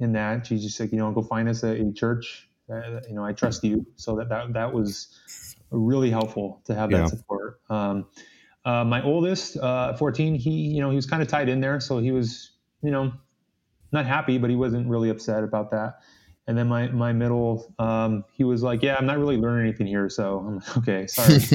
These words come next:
Speaker 1: Um, so they were, they were okay. They were okay leaving. Um, they still have friends there that, that attend
Speaker 2: Yeah.
Speaker 1: there. Um,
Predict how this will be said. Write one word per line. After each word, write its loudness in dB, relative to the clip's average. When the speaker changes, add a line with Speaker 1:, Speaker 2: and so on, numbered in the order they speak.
Speaker 1:
Um, 2
so 4
they 2
were, 2
they 4
were 2
okay. 2
They 0
were 2
okay 2
leaving. 2
Um, 0
they 2
still -2
have -6
friends 0
there -2
that, -4
that -2
attend 2
Speaker 2:
Yeah. 6
Speaker 1:
there. 0
Um, -4